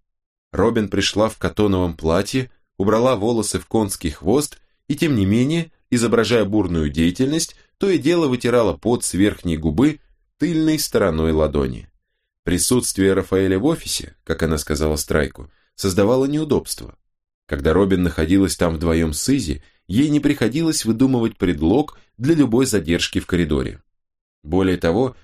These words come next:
Рафаэль не сводил с неё глаз, но совсем не так, как похотливый Гэррент,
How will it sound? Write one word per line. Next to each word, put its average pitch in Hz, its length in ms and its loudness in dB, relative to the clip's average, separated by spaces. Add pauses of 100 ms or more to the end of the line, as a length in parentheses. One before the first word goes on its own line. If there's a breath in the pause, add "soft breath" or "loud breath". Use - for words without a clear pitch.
(100 soft breath)
Рафаэль 104 460 2
не 110 100 0
сводил 92 420 2
с - 140 -6
неё 107 220 2
глаз, 90 440 -2 (360)
но 107 120 0
совсем 120 460 0
не 139 120 0
так, 131 320 0
как - 220 -8
похотливый 95 600 2
Гэррент, 104 500 -2